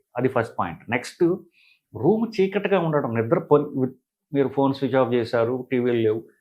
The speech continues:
నిద్రపోవడానికి ఉపక్రమించినప్పుడు రూమ్లో ఎంత చీకటిగా ఉంచగలిగితే అంత మీకు నిద్ర రావడం అనేది తేలికవుతుంది. మూడోది, బ్రెయిన్లో ఉన్నటువంటి స్లీప్ సెంటర్ అది దేనికి,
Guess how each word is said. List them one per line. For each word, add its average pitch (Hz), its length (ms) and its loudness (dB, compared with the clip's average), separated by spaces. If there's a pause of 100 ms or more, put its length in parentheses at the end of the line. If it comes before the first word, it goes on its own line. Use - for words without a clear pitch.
(420)
నిద్రపోవడానికి 185 540 4
ఉపక్రమించినప్పుడు 175 1200 2
రూమ్లో 156 380 4
ఎంత 110 320 0 (160)
చీకటిగా 131 500 0
ఉంచగలిగితే 135 1120 2
అంత 123 240 -2
మీకు 127 480 -4 (380)
నిద్ర 113 180 2
రావడం 127 320 4
అనేది 143 360 -2
తేలికవుతుంది. 160 760 2 (220)
మూడోది, 127 640 2 (720)
బ్రెయిన్లో 160 1120 2
ఉన్నటువంటి 160 520 0
స్లీప్ 175 220 4
సెంటర్ 156 560 2
అది 135 340 2
దేనికి, 147 640 2